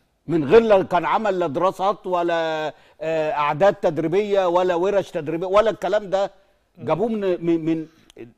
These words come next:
Speaker 2: من طرف
Speaker 1: بالاسم.
Speaker 2: النهار. مم.
Speaker 1: واخد بالك؟ بالاسم.
Speaker 2: الخبرات والبطولات والتاريخ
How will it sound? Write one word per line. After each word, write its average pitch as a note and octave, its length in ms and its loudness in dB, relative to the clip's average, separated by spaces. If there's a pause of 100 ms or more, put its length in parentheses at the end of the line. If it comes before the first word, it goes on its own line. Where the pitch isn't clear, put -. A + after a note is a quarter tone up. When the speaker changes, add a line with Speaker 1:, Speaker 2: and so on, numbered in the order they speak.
(120)
Speaker 2:
من D#3+ 260 -8
طرف - 120 0
Speaker 1:
بالاسم. E3+ 200 -2
Speaker 2:
النهار. B2+ 280 -12 (380)
مم. C#3+ 300 -16
Speaker 1:
واخد A#2+ 240 -8
بالك؟ D3 160 -4
بالاسم. C#3+ 260 -2
Speaker 2:
الخبرات G3 680 2
والبطولات E3 1200 -4
والتاريخ E3+ 480 -8